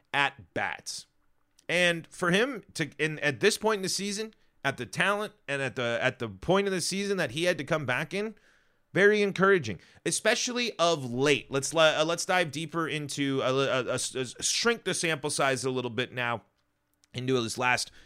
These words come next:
fifty-five at-bats or so here, last fifteen games here, according to M L B dot com. Fifty-four at-bats, twenty hits in that time, including three home runs, eight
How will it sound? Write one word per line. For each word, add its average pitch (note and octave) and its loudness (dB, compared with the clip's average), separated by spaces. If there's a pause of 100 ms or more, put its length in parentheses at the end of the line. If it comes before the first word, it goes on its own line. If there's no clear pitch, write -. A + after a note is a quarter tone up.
(120)
fifty-five C3+ 0
at-bats A2 -2
or G#2+ -4
so G#2 -2
here, G2 -6
last A2+ -2
fifteen C3 -6
games G#2+ -6
here, G#2 -6
according G2+ -6
to G2 -6
M G#2+ -8
L G2+ -8
B G2 -10
dot F2+ -8
com. E2 -10 (340)
Fifty-four F3+ 4
at-bats, B2+ 4 (260)
twenty G3 2
hits D#3+ 0
in D3 -2
that C3+ 0
time, B2 0
including D#3 2
three C#3+ 0
home C3+ -2
runs, G2 -4
eight D3+ 0